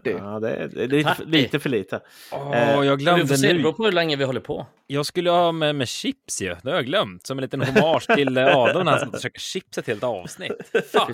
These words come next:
Speaker 2: fan.
Speaker 3: det glömde jag.
Speaker 2: Det var så, det var så jävla jobbigt för att,
Speaker 3: <laughs>
Speaker 2: för att efter det så visste jag liksom så här,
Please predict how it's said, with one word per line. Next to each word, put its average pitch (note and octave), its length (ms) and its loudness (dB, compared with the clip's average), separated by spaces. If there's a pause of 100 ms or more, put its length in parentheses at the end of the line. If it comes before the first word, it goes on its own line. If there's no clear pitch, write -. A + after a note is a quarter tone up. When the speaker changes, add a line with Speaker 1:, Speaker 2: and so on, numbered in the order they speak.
(100)
Speaker 2:
fan. A#2+ 220 2
Speaker 3:
det - 60 0
glömde D3 280 -4
jag. C#3+ 100 -8 (380)
Speaker 2:
Det C3+ 100 0
var D#3 140 2
så, D#3+ 300 2
det D3 120 -2
var D#3 80 0
så F3 120 -2
jävla D#3 200 2
jobbigt D3 360 0
för C3 100 -2
att, B2 60 0
Speaker 3:
<laughs> - 840 -6
Speaker 2:
för D#3+ 120 -2
att - 100 -8
efter D3+ 400 -2
det B2+ 260 2
så - 160 -6
visste C#3+ 360 -2
jag B2 120 2
liksom G#2+ 240 -10
så A2 100 -10
här, G#2+ 120 -6